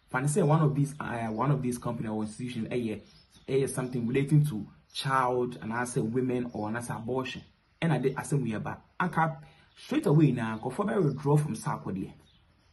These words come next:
'Cause straight away now, a lot of companies are, "Omuni Sarkodie, ye juma nyina no." They will withdraw from Sarkodie because, yes, Sarkodie, my bonus, akwa, akwa abortion. But abortion is a big deal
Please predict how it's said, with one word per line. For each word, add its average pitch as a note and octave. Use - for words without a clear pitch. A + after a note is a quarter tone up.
'Cause A#2
straight -
away C#3
now, G#2+
a -
lot D#3
of -
companies C3+
are, G2
"Omuni D3
Sarkodie, B2
ye B2+
juma A#2
nyina G2
no." G2
They C3+
will C#3
withdraw C#3+
from C3
Sarkodie A#2
because, G2+
yes, -
Sarkodie, C3+
my G#2+
bonus, G2+
akwa, G#2+
akwa G2
abortion. -
But -
abortion A3
is D3
a G#2+
big A#2
deal -